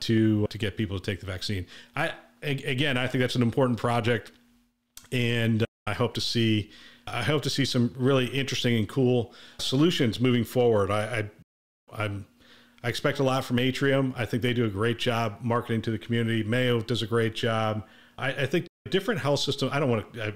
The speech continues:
Intermountain does a great job. I, I don't wanna call out different health systems, but there, there are systems that really understand how to, how to communicate with their communities in a way that their community can,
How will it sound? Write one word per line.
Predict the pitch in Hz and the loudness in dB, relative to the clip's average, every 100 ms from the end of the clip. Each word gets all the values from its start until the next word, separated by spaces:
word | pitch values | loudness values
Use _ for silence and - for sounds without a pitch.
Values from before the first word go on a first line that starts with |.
| - - | -10 -6
Intermountain | 127 120 113 113 | 0 0 0 -2
does | 107 98 | -4 -2
a | |
great | 107 101 | -2 -2
job. | 107 117 | -4 -4
I, | 127 113 - - - | -6 -8 -12 -20 -4
I | |
don't | 170 | 0
wanna | 156 | 2
call | 135 143 | 2 2
out | 135 120 | 2 2
different | 127 123 110 | 0 0 0
health | 113 | 0
systems, | - 110 104 | -2 -6 -4
but | 120 - - - - - | -4 -6 -18 -20 -20 0
there, | 147 135 | 0 2
there | 131 143 | 2 4
are | 123 | 2
systems | - - - 180 - 170 | 0 -6 -2 -2 -2 0
that | 131 | -2
really | 120 123 139 135 | 0 2 4 2
understand | 120 120 - - 120 117 117 | 2 0 -2 -2 0 0 -4
how | - - 127 | -10 -6 -2
to, | 131 120 - - - _ _ _ | 0 -2 -6 -20 -20 _ _ _
how | - 143 | -6 -2
to | 131 | -2
communicate | - 131 135 139 139 123 | -2 0 2 2 0 0
with | 120 | 0
their | 123 | -2
communities | - 117 113 110 110 107 - | -2 0 0 2 2 0 -2
in | 131 113 | -2 0
a | |
way | 113 120 | 2 2
that | 117 | 2
their | 117 | -2
community | 101 123 110 110 110 | -4 -2 0 0 -2
can, | - 117 104 101 | -4 -4 -2 -4